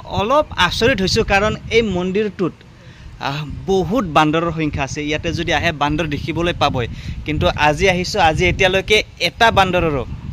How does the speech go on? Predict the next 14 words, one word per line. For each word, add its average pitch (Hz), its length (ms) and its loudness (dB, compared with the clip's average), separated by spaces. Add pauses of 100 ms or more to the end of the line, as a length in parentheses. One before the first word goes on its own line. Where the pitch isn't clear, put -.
(160)
দৰ্শন 156 340 0
হোৱা 139 180 2
নাই 120 180 -2
বৰ্তমান। 123 320 -6 (300)
এই 220 140 6
দীৰ্ঘেশ্বৰী 175 600 8
মন্দিৰৰ 160 540 6 (140)
প্ৰাকৃতিক 165 520 2 (100)
সৌন্দৰ্য 139 460 4 (120)
খুবেই 170 340 4
ধুনীয়া, 117 420 0
খুবেই 156 300 2
মনোৰম। 117 460 2 (380)
অসমৰ 175 420 4